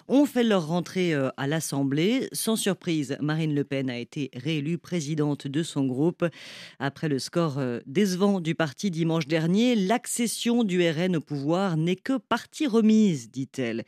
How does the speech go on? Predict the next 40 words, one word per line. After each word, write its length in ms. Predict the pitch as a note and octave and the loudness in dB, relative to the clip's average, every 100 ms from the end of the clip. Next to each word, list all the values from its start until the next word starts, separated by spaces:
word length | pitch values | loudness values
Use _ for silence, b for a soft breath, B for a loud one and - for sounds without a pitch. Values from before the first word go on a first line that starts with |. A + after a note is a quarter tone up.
| B B B B E3+ | B B B B -2
Et 80 | |
puis 140 | F#3 B3 | 2 4
cette 180 | G#3+ G#3+ | 4 2
information 600 | A3+ A#3+ G#3 F3 E3 D#3 | 2 4 4 2 0 0
révélée 400 | D#3+ C#3 C#3+ D3+ | 0 2 0 0
par 160 | C3+ | -2
nos 120 | B2+ | -2
confrères, 500 | B2 C3+ - D#3+ C3+ | -2 -4 -2 -6 -4
euh, 160 | B2+ A#2 | -4 -6
du 180 | B2 C3+ | -6 -6
quotidien 480 | D3 - D3 D#3+ D#3+ | -6 -6 -4 -2 -2
Libération, 840 | E3 D#3+ B2 A2+ - D#3+ G#3 A3+ | -2 -2 -4 -6 -6 -4 -2 -2
un 140 | A#2+ | -4
proche 420 | - - A#3 C4 | -6 -2 0 0
du 140 | - D3 | -4 -10
président 440 | - D3+ C#3+ A2 | -6 -6 -6 -6
Macron, 540 | G#2+ E3 - A#3+ D4+ C#4+ | -4 -6 0 0 2 -2
son 140 | - C3+ | -4 -6
conseiller 480 | C3+ C3+ C3+ B2 | -6 -6 -8 -6
officieux 500 | B2 B2+ G3 - B3 A3+ | -6 -6 -8 -6 -6 -6
Thierry 300 | - C#3 F3 | -6 -6 -6
Solère, 460 | C#3+ B2+ D3+ G#3 - B B B | -4 -2 0 -2 -6 B B B
a 100 | - | 0
reçu 440 | G#3+ G#3+ - F3 E3+ | 2 2 0 0 0
à 80 | D#3 | 0
son 140 | D3 | 0
domicile 560 | D3 D3+ C#3 - A3 G3+ | 2 0 0 -2 -2 -2
ces 120 | E3 | -2
derniers 340 | C#3 D3 D3 D3+ | 0 0 0 2
mois 200 | G#3+ A3 | 2 0
les 100 | D#3 | -2
figures 400 | - E3+ F3 D#3+ | -4 -2 0 0
du 140 | B2 | -2
Rassemblement 600 | C#3 D3 - D#3+ D#3+ E3 D#3 | -2 -2 -2 0 0 2 0
National 560 | D#3 E3 E3+ F3 D#3+ | 0 0 0 0 0
Marine 360 | D3+ D#3 F3+ G3 | 0 2 2 4
Le 80 | G#3+ | 2
Pen, 400 | A#3+ B3 B3 A3 | 2 4 4 4
Jordan 520 | D3+ C#3+ C3+ C3 C3+ | 2 0 0 0 0
Bardella, 640 | C#3+ E3 E3 F3 G3+ C4+ | 0 0 0 2 2 0